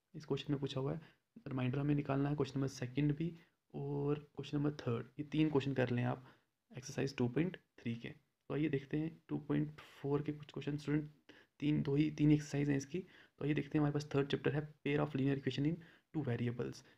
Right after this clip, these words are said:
इसके कुछ most important question मैं आपको बताने जा रहा हूँ स्टूडेंट्स। थ्री पॉइंट वन को स्टूडेंट आप स्किप कर सकते हो, थ्री पॉइंट वन में से नहीं आने वाला कोई क्वेश्चन आपको एग्जाम में।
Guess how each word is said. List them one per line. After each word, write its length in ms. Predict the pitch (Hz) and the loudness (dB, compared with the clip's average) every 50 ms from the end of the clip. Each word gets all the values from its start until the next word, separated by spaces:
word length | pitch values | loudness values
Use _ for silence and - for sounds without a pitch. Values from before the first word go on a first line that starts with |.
| _ - | _ -8
इसके 300 | 156 151 - - 160 147 | -8 -8 -4 -4 -4 -2
कुछ 220 | 151 160 151 - | -2 -2 -4 -2
most 500 | - 139 131 135 151 165 160 - - - - | -2 -2 0 2 2 2 0 0 -6 -8 -8
important 500 | 143 139 - - 139 135 - - 143 143 | -8 -8 -4 -4 -4 -4 -4 -4 -6 -2
question 320 | 143 131 127 127 127 - 135 | 0 -2 -2 0 -2 -2 0
मैं 140 | 135 135 | 0 0
आपको 160 | 131 131 - 127 | -2 -2 -4 -2
बताने 240 | 131 127 123 123 | -2 0 0 0
जा 180 | 123 127 123 123 | 0 0 0 0
रहा 120 | 120 123 123 | 0 0 -2
हूँ 200 | 127 127 127 127 | -2 -4 -6 -6
स्टूडेंट्स। 400 | 131 - 131 143 165 151 - - _ _ _ _ _ _ _ _ _ _ _ _ _ _ _ _ _ _ _ _ _ _ _ _ _ _ _ _ _ _ _ _ _ _ _ _ _ _ _ _ _ - - _ - | -4 -4 -2 -2 -2 -4 -8 -14 _ _ _ _ _ _ _ _ _ _ _ _ _ _ _ _ _ _ _ _ _ _ _ _ _ _ _ _ _ _ _ _ _ _ _ _ _ _ _ _ _ -20 -20 _ -4
थ्री 120 | - 165 | -4 -2
पॉइंट 200 | 165 170 170 160 | 0 2 2 4
वन 120 | 156 160 | 4 4
को 100 | 165 170 | 4 2
स्टूडेंट 220 | 165 - 160 156 160 | 2 2 2 2 2
आप 80 | 160 | 0
स्किप 260 | 160 - - 165 151 - | 0 -4 -6 -6 0 2
कर 60 | 156 | 2
सकते 260 | 151 151 143 - - | 2 2 -2 0 0
हो, 100 | 151 165 - - _ _ - | 0 0 -2 -8 _ _ -6
थ्री 120 | - 139 | -4 0
पॉइंट 180 | 139 147 143 139 | 2 2 2 4
वन 100 | 139 143 | 4 2
में 120 | 143 139 135 | 2 2 2
से 260 | - 139 139 139 - - - | 2 2 2 0 -2 -8 -10
नहीं 240 | - 147 143 143 147 | -6 -2 2 2 4
आने 120 | 135 139 | 4 4
वाला 180 | 131 131 127 131 | 2 2 2 2
कोई 120 | 127 127 | 2 2
क्वेश्चन 240 | 123 127 127 127 131 | 2 2 0 0 -2
आपको 180 | 127 123 131 127 | -2 -2 0 0
एग्जाम 240 | 123 123 120 127 135 | 0 0 0 0 0
में। 140 | 139 165 | -2 -4